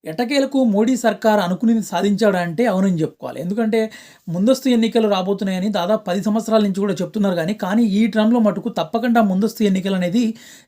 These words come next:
చాలా పెద్ద అవసరము. మన దేశానికే, దేశ భవిష్యత్తు మార్చే విధంగా ఉంటుంది. ముందస్తు ఎన్నికలు కూడా జరిగితే గుణ వన్ నేషన్, వన్ ఎలక్షన్ అనేది, ఆ, ఇలా జరిగినట్టయితే గుణ దేశంలో ఆర్థిక పరిస్థితి ఇలాంటి పరి-, ఇబ్బందికరమైన పరిస్థితులు ఎప్పటికీ రావు.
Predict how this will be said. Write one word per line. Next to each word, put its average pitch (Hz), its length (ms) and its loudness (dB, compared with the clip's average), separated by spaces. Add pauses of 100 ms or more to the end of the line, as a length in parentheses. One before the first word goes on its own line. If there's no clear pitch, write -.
(120)
చాలా 196 140 0
పెద్ద 185 320 -6
అవసరము. 208 600 0 (200)
మన 180 320 -8 (260)
దేశానికే, 220 720 -2
దేశ 208 300 -4
భవిష్యత్తు 196 440 -8
మార్చే 175 340 -6
విధంగా 190 420 -4 (440)
ఉంటుంది. 185 680 -2
ముందస్తు 180 460 -6
ఎన్నికలు 180 340 0
కూడా 185 180 0
జరిగితే 165 360 -4
గుణ 170 280 -4 (520)
వన్ 233 180 0
నేషన్, 240 360 0
వన్ 190 140 -2
ఎలక్షన్ 196 380 -2
అనేది, 190 520 -2 (420)
ఆ, 151 140 -4
ఇలా 170 220 2
జరిగినట్టయితే 190 640 -2
గుణ 185 200 -6
దేశంలో 208 540 -4
ఆర్థిక 185 420 -6
పరిస్థితి 208 600 -6 (120)
ఇలాంటి 180 500 -6
పరి-, 175 140 -6
ఇబ్బందికరమైన 208 540 0
పరిస్థితులు 190 440 -6
ఎప్పటికీ 190 360 -4
రావు. 170 340 -2